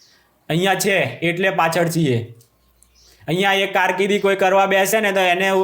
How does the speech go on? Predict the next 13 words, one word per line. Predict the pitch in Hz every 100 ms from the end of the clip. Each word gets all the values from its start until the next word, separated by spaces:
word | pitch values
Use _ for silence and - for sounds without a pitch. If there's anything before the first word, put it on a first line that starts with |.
| -
એને | 170 170
પાડવાવાળા | 185 175 185 196 196 202 202
જ | 202
છે | 208
અહીંયા | 196 190
જ | 185
મીડિયાવાળા, | 175 175 175 160 143 123 120 - -
બાજારું | 165 165 165 165
મીડિયાના. | 156 156 139 123 104 - _ _ _ _ _ _ _ _ _ _
એટલે | 170 175 208
આ | 202 190
ભારત | 160 175 190
દેશની | 180 185 190